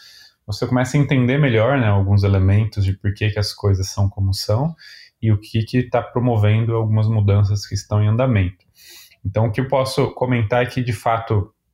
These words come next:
não dá pra negar a característica do setor que tende a ser sempre um dos últimos setores a adotar inovações, é, mas, ao mesmo tempo, é inegável que de dois mil e dezessete pra cá, esse ciclo de inovação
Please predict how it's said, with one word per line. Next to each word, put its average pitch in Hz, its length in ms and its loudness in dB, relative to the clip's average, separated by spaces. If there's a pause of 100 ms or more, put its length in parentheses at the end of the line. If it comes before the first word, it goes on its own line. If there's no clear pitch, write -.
(420)
não 107 220 4
dá 117 140 2
pra 113 360 0
negar 110 540 2
a 101 240 0
característica 101 760 0
do 101 120 -4
setor 101 560 -2 (440)
que - 140 -6
tende 120 340 0
a 107 40 2
ser 107 160 -2
sempre 110 360 -4
um 117 200 2
dos 110 220 4
últimos 127 360 0
setores 104 480 2
a 104 80 4
adotar 101 640 0
inovações, 107 1080 0 (480)
é, 104 180 2
mas, 117 220 2
ao 127 80 2
mesmo 123 300 0
tempo, 123 300 -2
é 135 40 0
inegável 139 640 0
que 110 240 -2
de 104 100 0
dois 107 160 2
mil 110 100 2
e 107 40 0
dezessete 104 500 -2
pra 104 160 -2
cá, 104 260 -2
esse 120 220 -4
ciclo 107 360 -4
de 104 100 2
inovação 104 600 0